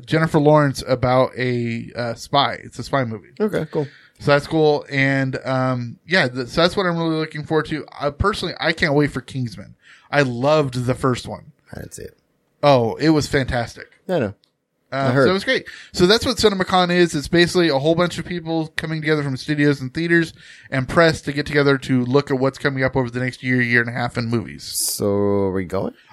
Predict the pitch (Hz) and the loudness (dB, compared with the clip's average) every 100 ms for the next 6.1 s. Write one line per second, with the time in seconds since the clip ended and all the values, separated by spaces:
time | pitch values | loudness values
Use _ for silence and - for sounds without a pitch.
0 | _ 139 165 139 151 151 139 127 143 131 | _ 2 2 4 4 4 0 0 0 0
1 | 123 - 123 104 117 92 90 87 90 113 | -2 -2 -2 0 0 0 -2 -2 -2 -2
2 | 123 117 - - 156 240 156 143 160 165 | -4 -6 -12 -16 -2 0 0 -4 -12 -12
3 | 170 _ - 160 160 - 151 - 135 135 | -16 _ -6 -4 -4 0 0 0 -4 -4
4 | - 107 - 302 95 143 - _ 139 135 | -4 -8 -4 -2 -2 -4 -8 _ -6 -4
5 | 147 156 156 151 165 160 190 170 127 113 | -4 -4 -2 0 0 0 0 -2 -2 -2